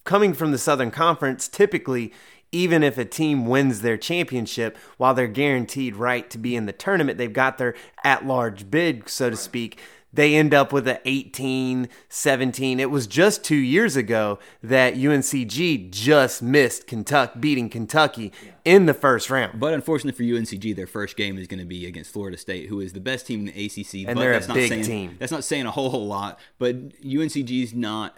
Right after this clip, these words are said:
Speaker 2: a very big team. So if they can get past Florida State, then they gotta deal with either Colorado or Georgetown, and then most likely coming out of the top half of the East is gonna be Michigan, who's gonna have to come up against, uh,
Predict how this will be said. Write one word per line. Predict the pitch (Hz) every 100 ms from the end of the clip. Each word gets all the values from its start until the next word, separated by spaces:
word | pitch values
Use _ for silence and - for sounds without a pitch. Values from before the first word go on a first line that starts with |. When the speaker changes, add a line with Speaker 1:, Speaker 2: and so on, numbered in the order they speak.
| -
Speaker 2:
a | 92 92
very | 95 107
big | 98 95 104
team. | - 104 98
So | 98 98
if | 92 -
they | 156
can | 226
get | 208 -
past | 156 143
Florida | 147 139 123
State, | - 123 110 117 - _ _ -
then | 135
they | 151
gotta | 147 127
deal | 117 127 123 120
with | 113 110 -
either | 113 107 101
Colorado | - 139 135 123 117 113
or | 104
Georgetown, | 98 107 101 98 - 90 92 101 104
and | 95 101 98
then | 104 104 104 101 - _
most | 160 165 160
likely | 139 135
coming | 113 127
out | 117
of | 107
the |
top | 92 120 113
half | 110 101
of |
the | 95 -
East | 113 107 -
is | 98
gonna | 104 98
be | 92
Michigan, | 95 107 110 98 92 90
who's | 95 92
gonna | 101 95 95 82
have | 107 101
to | -
come | 107
up | 98
against, | 92 92 78 -
uh, | 67